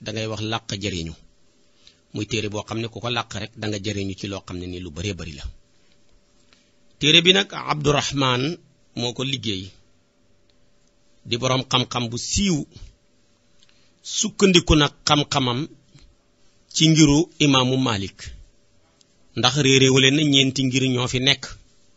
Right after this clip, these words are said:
di ñeenti école, gannaaw saxaaba yi, te ñu tànqee seen école ya,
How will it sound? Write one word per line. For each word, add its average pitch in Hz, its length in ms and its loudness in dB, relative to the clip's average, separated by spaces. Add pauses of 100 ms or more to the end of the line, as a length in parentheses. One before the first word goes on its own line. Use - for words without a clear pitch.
di 117 120 -4
ñeenti 127 320 2
école, 123 420 -2 (1080)
gannaaw 123 360 2
saxaaba 120 400 0
yi, 110 180 -2
te - 160 -8
ñu 127 120 -2
tànqee 151 520 2
seen 123 240 0 (140)
école 117 360 -4
ya, 113 120 -4